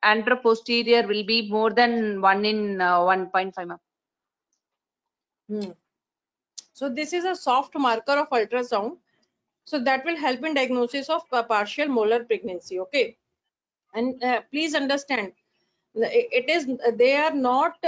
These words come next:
Speaker 2: um, calculating this diameter of a vesicle, but it is of gestational sac. So if you measure transfer, make the ratio of transfers to a-, A P diameter of a gestational sac, so it will be in this ratio, one is to one in po-, one point five.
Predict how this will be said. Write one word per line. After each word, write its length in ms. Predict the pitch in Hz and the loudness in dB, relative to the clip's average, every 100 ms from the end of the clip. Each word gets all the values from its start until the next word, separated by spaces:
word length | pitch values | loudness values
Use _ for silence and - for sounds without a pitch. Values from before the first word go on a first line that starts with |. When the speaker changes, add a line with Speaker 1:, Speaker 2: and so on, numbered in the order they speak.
| - - | -2 0
Speaker 2:
um, 580 | 269 269 254 240 247 240 214 - | 2 2 2 2 0 -4 -8 -2
calculating 680 | 240 233 262 247 262 294 262 | 0 0 2 2 0 -6 -4
this 180 | 294 233 | -4 0
diameter 420 | 233 240 240 254 | 2 2 0 -2
of 140 | 262 | -2
a 100 | 269 | -2
vesicle, 640 | 226 226 226 220 - 226 196 | -2 0 0 0 0 -2 0
but 160 | 233 233 | -2 -2
it 140 | 247 | -6
is 120 | 277 | -4
of 200 | 285 320 | -2 -2
gestational 600 | 247 240 - 220 - 262 | -2 -2 0 -2 0 0
sac. 300 | 262 247 202 - - _ _ _ _ - | 2 2 -2 -4 -20 _ _ _ _ -4
So 320 | 277 226 226 - - _ _ 254 | 0 0 -4 -18 -20 _ _ -4
if 200 | 285 320 | -4 -2
you 180 | 339 | 0
measure 360 | 302 247 247 254 | 4 4 4 2
transfer, 600 | 254 233 220 233 247 339 415 _ _ _ _ - | 0 0 0 -4 -2 -2 -4 _ _ _ _ -2
make 280 | 254 262 269 | 0 0 0
the 140 | 285 | 0
ratio 300 | 254 247 277 | 0 0 -4
of 100 | 269 | -2
transfers 520 | 247 233 233 311 320 | -2 -2 -2 -4 -4
to 120 | 302 240 | -6 -2
a-, 220 | 226 226 240 | 0 2 2
A 40 | |
P 180 | 240 294 | 2 -2
diameter 580 | 254 233 226 233 254 233 | 0 2 0 0 -2 -2
of 200 | 214 220 233 | -2 -2 -4
a 60 | 226 208 | -8 -6
gestational 600 | 208 220 - 220 254 247 | -2 -2 -2 -4 -2 -2
sac, 380 | - 226 277 - _ _ _ | 0 0 -2 -6 _ _ _
so 120 | 285 | -2
it 240 | 277 269 247 | 0 -2 -2
will 140 | 294 | -2
be 120 | 311 | -2
in 140 | 311 247 | -2 -4
this 180 | 269 277 | -4 0
ratio, 360 | 214 208 202 | 0 0 -2
one 360 | 196 226 254 - | 0 0 0 -6
is 140 | 226 - | -10 -6
to 100 | 262 | -2
one 180 | 214 220 | 0 0
in 140 | 233 | -2
po-, 240 | - 196 - | -4 -6 -6
one 220 | 208 202 | -8 -8
point 260 | 202 196 202 | -8 -10 -10
five. 180 | 208 | -14